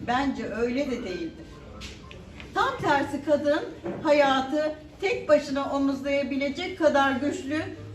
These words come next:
akıllı ve özeldir. Kadın kendine yetendir.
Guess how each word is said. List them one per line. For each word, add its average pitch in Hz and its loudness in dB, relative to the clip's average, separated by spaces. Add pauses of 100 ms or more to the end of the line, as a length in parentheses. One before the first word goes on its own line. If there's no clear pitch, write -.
akıllı 370 2
ve 294 6
özeldir. 240 0 (560)
Kadın 285 0
kendine 247 0
yetendir. 247 0